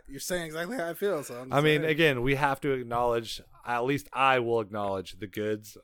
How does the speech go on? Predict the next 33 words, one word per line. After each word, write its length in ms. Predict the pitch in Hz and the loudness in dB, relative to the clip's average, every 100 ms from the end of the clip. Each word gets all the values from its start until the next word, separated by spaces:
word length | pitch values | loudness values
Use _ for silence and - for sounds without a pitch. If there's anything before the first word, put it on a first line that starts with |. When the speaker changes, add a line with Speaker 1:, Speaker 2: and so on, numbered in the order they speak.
| - | -4
Speaker 2:
of 220 | 113 113 | -2 -2
an 100 | 117 | -2
anime 300 | 107 101 101 | -6 -6 -6
Speaker 1:
I 120 | 98 98 | -6 -4
Speaker 2:
as 220 | 156 403 | 0 0
Speaker 1:
would, 100 | 415 | 2
Speaker 2:
well 160 | 117 120 | 2 6
Speaker 1:
I 40 | |
will 180 | 403 220 | 6 6
Speaker 2:
as 80 | 107 | 2
the 40 | |
Speaker 1:
acknowledge 340 | 156 208 233 160 | 0 2 4 2
Speaker 2:
flaws 60 | |
Speaker 1:
some 260 | - 156 139 | -4 -6 -2
Speaker 2:
of 60 | 185 | 0
it. 220 | 170 113 | 0 -2
Speaker 1:
good. 80 | 117 _ - - - - - | -10 _ -20 -20 -20 -20 -20
Speaker 2:
So 360 | - 139 123 123 | -4 2 4 4
Robin, 440 | 101 147 180 185 180 | 6 8 8 6 4
Speaker 1:
I 40 | |
did. 180 | 143 110 | 2 0
Speaker 2:
the 240 | 135 135 123 | 6 6 6
s-, 140 | - | 2
main 280 | 127 131 147 | -2 -2 -2
character, 800 | 139 135 127 - 127 123 131 80 | 0 2 2 -2 -2 -2 -4 -8
the 220 | 110 123 123 | -8 -6 -6
English 360 | 143 151 143 - | -4 -2 -2 -2
voice 280 | 113 120 | 0 2
actor 340 | - 123 - 135 | 0 -2 0 2
was 220 | 110 98 | 2 -2
Kari, 640 | - - 123 127 135 139 143 | -6 -2 2 4 2 0 -6
uh, 40 | |
Walgreen. 1080 | - 95 95 104 95 95 117 123 98 92 92 | -8 -6 -2 0 0 2 2 2 -2 -6 -8